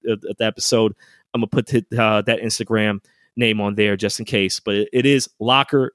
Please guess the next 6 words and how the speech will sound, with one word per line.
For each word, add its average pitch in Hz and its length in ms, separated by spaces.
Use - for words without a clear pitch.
dot 120 320
sixteen, - 800
like 104 140
the 117 60
word 120 340
sixteen. - 540